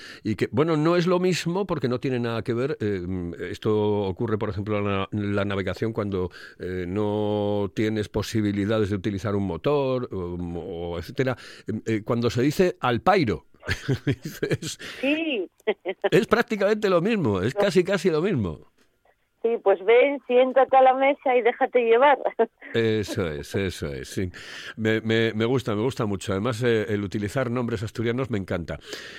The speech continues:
Speaker 1: Bueno, vamos a hablar de, de, de cómo comienza esta aventura, es decir, cómo, cómo os planteáis el, el abrir en, en Llanes, Ana.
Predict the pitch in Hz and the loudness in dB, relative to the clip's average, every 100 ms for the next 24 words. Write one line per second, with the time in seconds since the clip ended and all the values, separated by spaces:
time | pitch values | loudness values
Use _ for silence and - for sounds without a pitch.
0 | - 156 170 101 - 127 226 247 247 226 | -2 2 2 2 0 2 2 2 2 4
1 | 220 196 160 156 156 135 - 254 214 180 | 6 6 2 -2 -2 0 0 0 2 0
2 | 175 160 160 143 113 107 82 104 110 120 | 0 0 2 2 2 0 0 -2 -2 -4
3 | 101 160 165 165 139 160 160 165 - 175 | -2 -2 0 0 0 -2 0 -2 -2 -4
4 | 160 139 156 151 131 104 117 104 95 - | -2 0 0 2 0 -2 -2 -2 -2 -2
5 | 123 120 117 101 - - 110 110 107 107 | -2 0 0 -2 -4 -4 -2 0 -2 -2
6 | 117 120 113 90 82 78 120 76 - | -2 -2 0 -2 -4 -4 -4 -4 -10